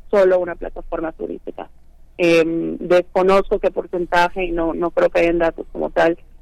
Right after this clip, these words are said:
de qué porcentaje de gente consume Airbnb a largo plazo realmente y quiénes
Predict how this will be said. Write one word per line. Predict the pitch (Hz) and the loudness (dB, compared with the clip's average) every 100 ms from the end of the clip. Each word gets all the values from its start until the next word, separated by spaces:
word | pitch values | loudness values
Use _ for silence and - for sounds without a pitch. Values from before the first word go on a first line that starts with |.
| - | -4
de | 175 | -4
qué | - 214 196 | 0 0 2
porcentaje | 190 185 185 170 180 175 185 | 0 0 -4 0 -2 0 -2
de | 175 | -4
gente | 185 175 165 165 165 151 - | -2 -4 -2 -2 -2 -4 -2
consume | 175 165 175 175 | -2 0 0 2
Airbnb | 170 170 165 165 170 - - - | 2 0 -2 -2 -2 -6 -18 -6
a | 170 | 0
largo | 170 170 170 170 | 4 4 2 0
plazo | 175 165 - 165 | 0 -2 -2 0
realmente | 170 170 170 180 | 2 2 2 -2
y | |
quiénes | - 170 170 | -2 0 -2